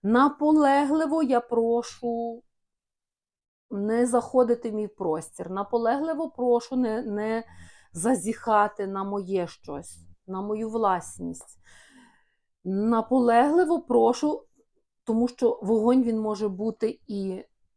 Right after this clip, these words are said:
не такий наполегливий, і делікатний. Тут особливо в руках палиця, тут можна і проявити агресію. Тому залежить від вас, чи ви будете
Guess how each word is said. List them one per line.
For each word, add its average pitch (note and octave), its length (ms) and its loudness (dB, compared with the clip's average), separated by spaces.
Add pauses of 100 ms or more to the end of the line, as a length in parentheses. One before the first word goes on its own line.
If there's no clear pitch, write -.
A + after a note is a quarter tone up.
(420)
не G#3+ 180 2
такий A#3 340 0
наполегливий, B3+ 840 2
і G#3 300 -6
делікатний. F3+ 840 -2 (400)
Тут F#3 240 -10
особливо F#3 400 -4
в F3 60 -6
руках F#3+ 360 -4
палиця, E4+ 600 4
тут B3 300 -4
можна A#3 680 0
і G#3 460 -10 (220)
проявити G#3+ 640 0
агресію. F3+ 560 -4
Тому A#3+ 340 -4
залежить G#3 480 -6
від E3 100 -20
вас, E3+ 260 -14 (420)
чи G3+ 120 -12
ви G3 100 0
будете F#3+ 500 -4